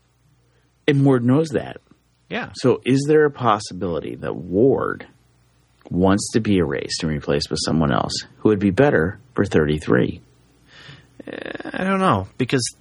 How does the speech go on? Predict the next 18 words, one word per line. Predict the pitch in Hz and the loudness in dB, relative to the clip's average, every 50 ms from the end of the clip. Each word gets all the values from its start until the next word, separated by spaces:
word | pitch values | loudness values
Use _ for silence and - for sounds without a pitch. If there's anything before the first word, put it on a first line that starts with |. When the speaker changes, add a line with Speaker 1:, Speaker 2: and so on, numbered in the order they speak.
| _ - | _ 0
Speaker 2:
thirty-three | - 170 180 170 156 - 160 165 156 | 2 4 4 4 2 2 2 0 2
is | 131 | 4
also | 131 127 123 - 123 | 4 4 2 2 2
not | 110 107 104 - - | 2 2 0 0 -2
too | - 113 | -2 -2
nice | 104 101 98 - - | -2 -2 -2 -2 -4
of | 92 | -6
a | 87 | -6
person. | - - 95 90 - - - - - - _ _ _ _ _ _ _ _ _ _ _ - - - - - - | -6 -6 -8 -8 -8 -10 -12 -14 -16 -18 _ _ _ _ _ _ _ _ _ _ _ -14 -14 -12 -12 -8 -4
As | 120 113 110 98 | -2 -2 2 4
of | 107 | 4
right | - 214 | 4 6
now. | 262 285 262 | 6 4 4
Speaker 1:
Thirty-three, | 202 196 - 160 151 143 - - - | 2 0 0 2 2 2 0 0 0
no, | 120 120 104 90 90 110 | 2 4 4 4 2 2
thirty-three | - - 156 190 202 185 - 160 131 117 107 92 85 - - _ _ _ - | 2 0 2 2 0 0 0 2 2 2 2 2 0 -4 -10 _ _ _ -6
was | 95 95 104 95 85 | -2 0 0 0 0
a | 87 | -4